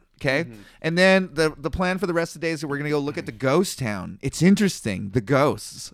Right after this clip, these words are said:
Speaker 1: We're gonna go look at the ghost town.
Speaker 2: Is it?
Speaker 1: So Silverton is, I guess this is the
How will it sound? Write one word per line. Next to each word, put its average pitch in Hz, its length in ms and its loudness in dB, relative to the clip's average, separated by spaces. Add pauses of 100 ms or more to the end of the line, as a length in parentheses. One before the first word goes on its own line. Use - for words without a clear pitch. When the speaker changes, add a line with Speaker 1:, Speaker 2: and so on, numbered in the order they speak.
(120)
Speaker 1:
We're 143 140 -2
gonna 160 180 -2
go 160 120 4
look 160 140 0
at 180 60 0
the 156 80 -4
ghost 143 380 2
town. 127 400 -4 (140)
Speaker 2:
Is 107 120 -10
it? 127 160 -4 (380)
Speaker 1:
So - 100 -4
Silverton 214 800 2 (440)
is, 156 460 -2
I 131 80 -6
guess 147 280 -4
this 143 180 -12
is 131 120 -12
the 120 360 -2